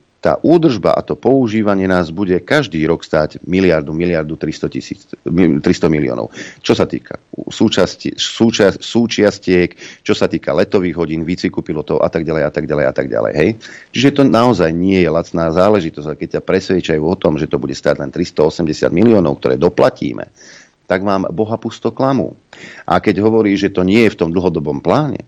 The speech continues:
hovorí, ale keď my teda chceme vydať peniaze na tie vrtuľníky, ktoré v-, nemáme v pláne, tak niekde v tom programe obrannom musíme ubrať.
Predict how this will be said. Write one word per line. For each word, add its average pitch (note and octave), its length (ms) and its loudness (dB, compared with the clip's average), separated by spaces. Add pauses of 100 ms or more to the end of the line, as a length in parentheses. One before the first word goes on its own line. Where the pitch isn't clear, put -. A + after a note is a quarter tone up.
(120)
hovorí, D2 480 -8
ale D2+ 240 -2
keď - 320 -6
my D2+ 120 -2 (100)
teda C#2+ 340 -2
chceme D2+ 240 -2 (160)
vydať C#2 480 -2
peniaze D#2 320 2
na D2+ 160 2
tie - 80 0
vrtuľníky, F2+ 560 0 (600)
ktoré C#2+ 260 0
v-, - 140 -12 (160)
nemáme G#2 400 4
v - 100 -6
pláne, B1 320 -8 (720)
tak - 240 -6 (160)
niekde F2 640 2
v - 100 -16 (120)
tom D2+ 220 0 (340)
programe D#2+ 640 0 (400)
obrannom F2 640 2 (100)
musíme - 380 -2
ubrať. - 480 -4